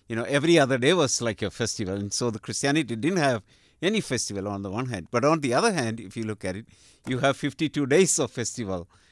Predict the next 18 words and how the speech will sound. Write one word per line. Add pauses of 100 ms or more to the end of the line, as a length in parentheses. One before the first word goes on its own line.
(180)
you
know,
fifty-two
weeks.
Every
Sunday
is
a
festival (300)
celebrating
the
Lord's, (500)
uh,
death, (100)
especially
in
the,
um,